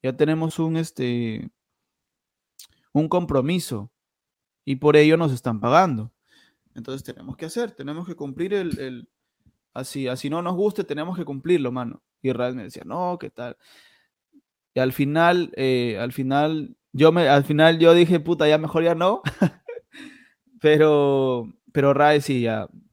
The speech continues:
se desa-, o sea, dejó todo, todos los prejuicios de lado y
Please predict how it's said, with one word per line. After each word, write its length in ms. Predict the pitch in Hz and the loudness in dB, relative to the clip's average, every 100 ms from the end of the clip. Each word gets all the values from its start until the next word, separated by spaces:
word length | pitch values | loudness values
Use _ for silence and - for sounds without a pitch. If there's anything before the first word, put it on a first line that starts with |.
| _ _ | _ _
se 160 | - 131 | -2 0
desa-, 400 | 127 127 117 - | 0 -2 -10 -10
o 20 | - | -10
sea, 220 | 123 113 _ _ _ _ _ _ _ - | -8 -10 _ _ _ _ _ _ _ -8
dejó 420 | 123 123 143 147 | -4 -2 -2 2
todo, 460 | 156 156 160 147 127 | 4 6 6 4 2
todos 200 | 151 160 | 2 2
los 100 | 156 | 0
prejuicios 460 | 127 156 147 160 | -2 -2 -2 0
de 80 | 135 | 4
lado 360 | 131 147 175 208 | 6 6 6 4
y 320 | 127 98 | 0 -4